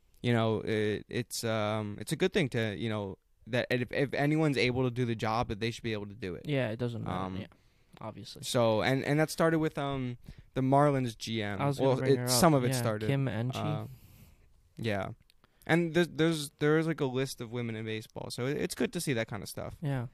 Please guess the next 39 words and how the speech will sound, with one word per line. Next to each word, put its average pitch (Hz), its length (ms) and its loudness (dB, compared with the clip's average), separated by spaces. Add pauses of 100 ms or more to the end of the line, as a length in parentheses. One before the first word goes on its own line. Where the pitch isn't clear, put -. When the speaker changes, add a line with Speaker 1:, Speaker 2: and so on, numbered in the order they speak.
(260)
Speaker 2:
and 151 140 -4
she 156 120 2
Speaker 1:
Um, - 20 4
Speaker 2:
seems 180 260 2
very 160 180 6
qualified, 123 560 0
too. 123 160 -2
She 120 260 -6
was 117 280 -8 (640)
all 139 160 4
over 127 180 2
the 123 80 2
world 117 420 0
coaching. 120 640 -2
I 131 80 -2
think 156 160 0
she 143 140 -2
coached - 320 2
in 131 100 -2
Australia, 123 600 0
too, 131 340 -2
in 120 100 -4
the 117 80 -6
professional 123 460 -4
league 117 160 -2
over 110 220 -2
there. 131 360 0 (600)
Um, 110 540 -4 (640)
but, - 160 -6
yeah, 113 280 0
I 120 240 -2
really 131 240 0
don't 117 180 -2
know 110 140 -2
much 113 180 -4
about 113 280 -2
her, 110 100 -4
but 117 100 -10
that's, 110 240 -8